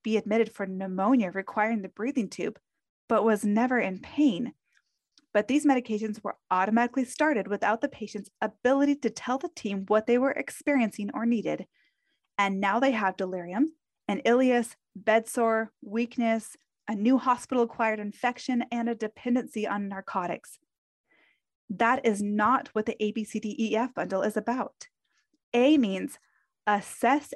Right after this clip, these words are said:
and treat it with minimal narcotics rather than follow a cookie-cutter process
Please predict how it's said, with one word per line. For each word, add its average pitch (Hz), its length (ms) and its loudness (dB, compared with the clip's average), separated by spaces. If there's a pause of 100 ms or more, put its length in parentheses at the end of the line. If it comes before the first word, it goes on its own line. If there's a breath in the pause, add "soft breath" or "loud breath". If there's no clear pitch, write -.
and 196 240 -4
treat 269 300 0
it 277 100 4
with 202 180 -4
minimal 247 340 4
narcotics 202 640 0
rather 220 280 0
than 196 180 -6 (180)
follow 226 400 4
a 214 60 -4
cookie-cutter 269 580 -4
process 190 560 -6